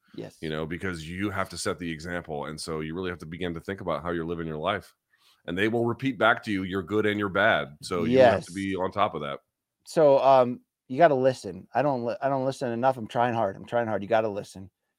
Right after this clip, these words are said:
Speaker 1: because you wanna raise people, Luke, that have, um, strong opinions,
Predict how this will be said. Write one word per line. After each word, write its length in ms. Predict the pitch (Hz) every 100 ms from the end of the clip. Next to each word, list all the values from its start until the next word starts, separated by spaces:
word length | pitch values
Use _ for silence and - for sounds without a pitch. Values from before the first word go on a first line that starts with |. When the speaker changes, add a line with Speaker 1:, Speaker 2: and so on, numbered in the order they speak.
| -
Speaker 1:
because 340 | - 123 107
you 100 | 131
wanna 220 | 143 135
raise 280 | 113 123 120
people, 380 | - 139 - 107
Luke, 160 | 113 -
that 160 | 107 98
have, 320 | 104 101 101
um, 320 | 98 92 92 - _ _ _
strong 400 | - - 143 147
opinions, 600 | 180 170 160 170 185 185